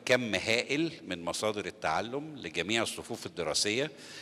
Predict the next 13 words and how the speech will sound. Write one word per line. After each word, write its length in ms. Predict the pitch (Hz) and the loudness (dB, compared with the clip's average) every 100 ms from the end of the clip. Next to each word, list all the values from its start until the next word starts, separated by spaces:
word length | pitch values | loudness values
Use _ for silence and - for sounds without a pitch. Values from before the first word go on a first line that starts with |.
| - - | -14 -6
وحضراتكم 600 | 78 92 82 92 104 92 | -4 0 4 4 6 6
عارفين 340 | 78 - 104 95 | 6 4 0 0
المنصات 760 | 80 82 78 - - 113 - | -2 -4 0 2 6 6 6
والقنوات 580 | 92 - 90 87 98 104 | 0 0 2 4 2 2
التلفزيونية 540 | - 87 82 80 87 | -6 -4 -4 -2 0
الموجودة 640 | 95 87 80 98 120 123 113 | 0 2 0 0 2 4 6
للي 240 | 104 95 | 6 6
عنده 360 | 92 127 120 113 | 6 6 4 2
إنترنت 500 | 101 107 113 160 131 | 2 2 2 2 4
واللي 200 | 131 113 | 4 6
ما 80 | 80 | 2
عندوش 340 | 76 87 - | 0 -2 -2
إنترنت، 500 | 87 78 78 71 | -4 -4 -4 -4